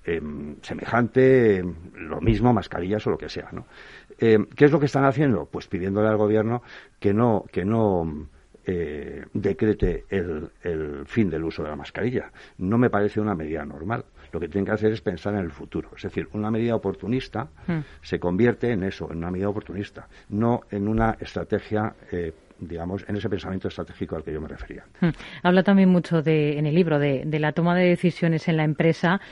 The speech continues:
Speaker 2: Em, lo califica como una especie de, de arte. ¿A qué se refiere exactamente?
Speaker 1: Bueno, sí, es que en las, en las empresas hay muchas decisiones de,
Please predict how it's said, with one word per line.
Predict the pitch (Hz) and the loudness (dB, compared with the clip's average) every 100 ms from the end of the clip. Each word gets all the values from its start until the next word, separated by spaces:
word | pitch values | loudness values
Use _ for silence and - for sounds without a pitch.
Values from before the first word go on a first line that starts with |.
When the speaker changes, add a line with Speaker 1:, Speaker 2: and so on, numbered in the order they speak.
| - - - | -20 -20 -8
Speaker 2:
Em, | 170 160 160 156 156 156 170 185 | 0 2 2 2 0 -4 -6 0
lo | 180 | 2
califica | 170 170 160 202 220 | 4 2 2 2 4
como | 214 | 4
una | 196 | 4
especie | 175 - 180 185 | 2 2 4 4
de, | 165 165 165 | 4 4 2
de | 160 175 | 4 4
arte. | 160 175 - 240 277 | 6 4 4 2 2
¿A | 165 | -4
qué | - | -4
se | - | -2
refiere | 190 - 175 | -2 0 -2
exactamente? | - - 147 135 127 127 123 - - - - | -4 -6 -4 -4 -4 -8 -10 -14 -20 -20 0
Speaker 1:
Bueno, | 151 117 | 4 4
sí, | 98 139 | 4 2
es | 92 113 | 2 0
que | 151 - | 0 0
en | 104 95 | 0 0
las, | 92 85 - - | 0 -2 -4 -10
en | 98 | -8
las | 87 92 | -8 -6
empresas | 92 113 139 131 | -4 0 2 2
hay | |
muchas | 120 - 113 | 0 2 2
decisiones | 107 117 110 135 147 - - - - | 2 0 2 4 2 -2 -14 -20 -16
de, | 85 | -14